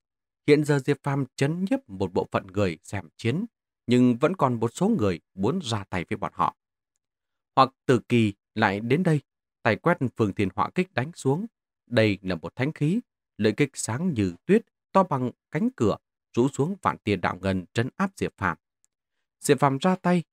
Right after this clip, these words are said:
tay trái cầm hắc tiễn, đón đỡ lưỡi kích sáng chói, tay phải là lục đạo luân hồi quyền, đánh về phía hầu đầu của Hỏa Tử Kỳ. "Giết cho ta, giết sạch chúng cho ta."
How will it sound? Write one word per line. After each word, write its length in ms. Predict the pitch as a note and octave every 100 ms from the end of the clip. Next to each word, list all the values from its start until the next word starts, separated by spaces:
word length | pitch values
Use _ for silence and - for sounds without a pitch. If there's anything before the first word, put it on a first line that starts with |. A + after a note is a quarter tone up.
| _ _ _
tay 120 | A2+ G2
trái 240 | A2+ E3+ F#3+
cầm 180 | G2 -
hắc 220 | B2+ -
tiễn, 200 | A#2 A#2 G3 _ -
đón 260 | G2+ B2+
đỡ 140 | A#2 B2
lưỡi 140 | A2+ G#2+
kích 160 | E3 -
sáng 220 | B2+ D#3+ -
chói, 240 | C3+ G3+ - _ _ -
tay 120 | G3 -
phải 260 | G2+ E2+ -
là 100 | G2+
lục 220 | G2 F#2+
đạo 180 | G#2+ -
luân 160 | E3+ E3
hồi 200 | G#2 F2+
quyền, 300 | G#2 G2 E2+ _ _
đánh 240 | A2 D3 A3+
về 120 | - -
phía 80 | G#3+
hầu 280 | D3 G2+ F2+ _ -
đầu 260 | A2+ G2
của 180 | - F#2+
Hỏa 160 | F#2 E2+
Tử 200 | - E2+
Kỳ. 180 | G2 E2+ - _ _ _ _ _ _
"Giết 200 | G#2 E3+ -
cho 100 | F#2
ta, 200 | F#2+ F#2 - _ -
giết 140 | D3+ -
sạch 240 | - A#2+ -
chúng 180 | D#3 G#3+
cho 120 | F#3+
ta." 220 | C#3+ C#3